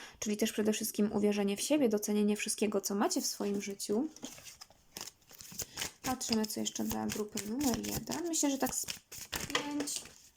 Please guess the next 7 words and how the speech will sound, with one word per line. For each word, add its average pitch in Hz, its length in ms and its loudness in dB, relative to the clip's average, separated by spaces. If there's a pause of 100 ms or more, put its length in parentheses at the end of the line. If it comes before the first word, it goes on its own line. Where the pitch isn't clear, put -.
(380)
przesłań 240 420 2
sobie 226 460 2 (500)
wybierzemy. 220 680 2 (4000)
Patrzymy, 226 420 -8
co - 180 -2
dla 294 260 2
was. 262 340 2